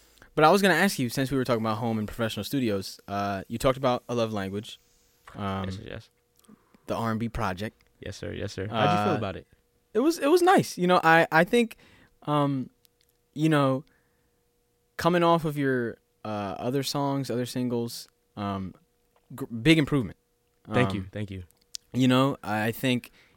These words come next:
Speaker 1: you're, you're finding yourself. You're finding that, that sound you wanna put out. And, uh, I think you're finding the sound selections a lot easier now. You're finding those beats, you're finding those sounds that you wanna actually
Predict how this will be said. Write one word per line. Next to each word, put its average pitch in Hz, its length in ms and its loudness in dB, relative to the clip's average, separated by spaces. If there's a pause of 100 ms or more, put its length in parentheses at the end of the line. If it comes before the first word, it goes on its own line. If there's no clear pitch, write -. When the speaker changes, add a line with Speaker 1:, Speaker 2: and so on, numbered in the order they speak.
(160)
Speaker 1:
you're, 113 320 0
you're 117 220 -2
finding 127 340 -2
yourself. 92 400 -8
You're 95 100 -6
finding 113 420 -2
that, 101 240 -4 (100)
that 98 180 -4
sound 101 320 -6
you 101 80 -6
wanna 101 160 -6
put - 180 -8
out. 92 220 -8 (680)
And, 101 420 -6
uh, 92 440 -4 (800)
I 117 60 -10
think 139 200 -6
you're 127 80 -2
finding 113 440 -2 (140)
the 101 100 -8
sound 120 380 -4
selections 90 840 -10 (840)
a 95 60 -8
lot 95 240 -2
easier 90 400 -12
now. 57 260 -18 (440)
You're 98 120 -10
finding 120 360 -2
those 104 200 -4
beats, 92 420 -12
you're 95 140 -12
finding 104 420 -6
those 92 220 -8
sounds 95 420 -8
that 80 100 -10
you 85 120 -12
wanna 87 220 -8
actually 85 520 -14